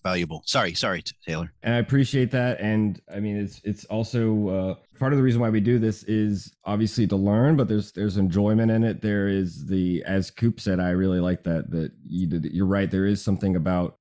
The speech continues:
Speaker 2: not knowing exactly what's going to, to happen, and, and, and anything feels possible, uh, in, in that sense. But you're right. I, I, I do think you're right about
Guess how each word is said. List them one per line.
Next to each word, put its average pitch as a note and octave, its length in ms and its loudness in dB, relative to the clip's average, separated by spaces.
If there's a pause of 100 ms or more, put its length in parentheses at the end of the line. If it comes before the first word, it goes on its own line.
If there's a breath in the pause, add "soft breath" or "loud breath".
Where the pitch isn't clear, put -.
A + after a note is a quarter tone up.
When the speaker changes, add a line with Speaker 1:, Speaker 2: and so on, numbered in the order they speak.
(120)
Speaker 2:
not G2 420 0
knowing G2+ 460 4
exactly F#2 560 -2
what's F2+ 280 -2
going F#2 420 2
to, E2+ 500 0 (100)
to E2 140 -4
happen, F#2+ 720 0
and, E2+ 580 0 (100)
and, F#2 180 0
and F#2 160 2
anything G2 600 4 (520)
feels B2 340 2
possible, F#2 880 -2
uh, E2 300 -4 (200)
in, G2 160 2
in F#2 220 4
that F#2+ 340 -2
sense. F#2 640 -2
But G#2 260 -4
you're B2+ 120 4
right. C#3 180 2
I, A#2 320 2
I, G#2 220 -6
I A#2 40 2
do D3+ 240 4
think D#3+ 220 0
you're C#3+ 100 2
right B2+ 200 2
about A2 340 0